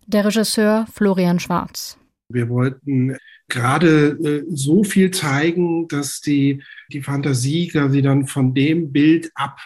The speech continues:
Speaker 2: den Hergang, wie es dazu gekommen ist oder wie es dann weitergehen könnte, dann verlängern kann.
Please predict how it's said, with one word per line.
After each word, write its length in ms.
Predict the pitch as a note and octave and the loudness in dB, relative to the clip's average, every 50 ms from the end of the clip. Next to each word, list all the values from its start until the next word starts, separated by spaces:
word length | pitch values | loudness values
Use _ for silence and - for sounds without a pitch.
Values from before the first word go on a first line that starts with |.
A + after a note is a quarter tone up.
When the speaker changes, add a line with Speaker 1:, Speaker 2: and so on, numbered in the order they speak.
| - _ - - - - | -20 _ -20 -14 -6 -2
Speaker 2:
den 320 | C#3+ C3 C3 B2+ C#3+ D3+ - | -2 0 0 -2 -4 -6 -8
Hergang, 840 | - B2 C3+ D#3 F3+ G#3 G3 F#3+ C#3 B2 B2 B2 B2+ B2+ B2+ B2+ | -4 -2 2 2 2 2 2 0 0 0 2 2 2 2 0 0
wie 80 | B2 B2 | 0 -2
es 100 | B2+ B2 | -4 -4
dazu 280 | - C3+ B2+ - - C#3 | -4 -6 -8 -8 -8 -8
gekommen 500 | C#3 C3 C3+ C#3 C#3+ C#3+ C#3+ D3+ D3 C#3+ | -8 -6 -4 -4 -2 0 0 0 0 0
ist 200 | C#3+ C3+ - - | -2 -2 -4 -4
oder 220 | C3+ B2+ C3 A#2+ | -2 -2 0 0
wie 80 | B2+ B2+ | 0 0
es 100 | B2 - | -2 -2
dann 160 | - A#2+ A#2 | -2 -2 -2
weitergehen 640 | B2 B2 C3+ C#3 C#3 C#3 C3+ C3 - C3 C3 B2+ C3 | 0 0 -2 -2 -2 -4 -6 -4 -4 -4 -4 -4 -4
könnte, 440 | - C3+ B2+ B2 B2+ B2+ - C3 | -4 -2 0 0 0 0 -2 -2
dann 200 | B2+ B2+ B2+ C3 | -2 0 -2 -2
verlängern 480 | B2+ - C3+ C3 A#2+ C3+ C3+ C3 C3+ C3+ | -2 -2 -2 -2 0 0 0 0 -2 -2
kann. 160 | - B2 A2+ | -4 -8 -12